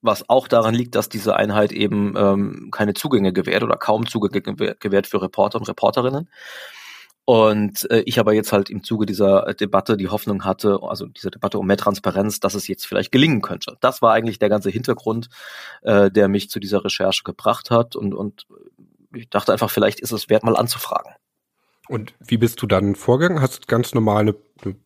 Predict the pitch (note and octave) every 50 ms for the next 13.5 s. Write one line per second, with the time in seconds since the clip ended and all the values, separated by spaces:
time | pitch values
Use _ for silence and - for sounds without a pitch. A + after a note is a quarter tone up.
0 | - - - - - D3 - D3+ C3+ C3 - - B2+ B2 B2 B2 A#2+ A2+ A#2 A2
1 | - A#2+ G#2+ - G#2 G2+ F#2+ F#2+ F#2+ - - - G#2 - F#2+ F#2 - - - F#2+
2 | F2 - - F#2 - - - - _ _ _ _ - - F#2+ F2+ F2 F2+ E2+ -
3 | - F2+ E2+ - - F#2 F2 - E2 E2 D#2+ D2+ - F2+ E2 E2 E2 D#2 D#2 _
4 | _ _ - - - E2 E2+ E2+ E2 - - E2 D#2+ D#2 E2 F2+ - _ _ _
5 | _ _ _ _ _ _ _ - C3 A#2+ - B2+ - - - B2+ B2 - - -
6 | B2 A#2+ - D3 C3+ - D#3+ C#3 - - B2 C3 C3 B2+ A#2 A#2+ A#2+ A#2+ B2 B2
7 | A#2 G#2 A2 G2+ G2+ G2 G2 F#2 F#2+ - - - - _ - - - A2+ A2 G#2+
8 | G#2 G2+ G2+ G2 G2 G2 - - - - - G2+ F#2+ G2+ F#2 G#2 G#2 G2+ - -
9 | - - - - - A#2 G2+ G#2 F2 D2 F#2+ B2 - - - A#2+ A2+ G2+ G#2+ -
10 | - C3+ B2+ - - B2 A#2 A#2 A2+ G#2+ - A2 G#2+ G#2 G#2 G#2 G2+ G#2+ G#2+ G2+
11 | G2+ C#3+ - - A2 G2 G#2 G2+ G2+ G2 G2 - E2+ - - A2+ A#2+ A#2 A#2 A2
12 | - A#2+ A2 G#2 G2 G2 F#2+ - - - G#2+ - - A2 G#2 - - - - -
13 | - - - A#2 - - A#2 A2+ A#2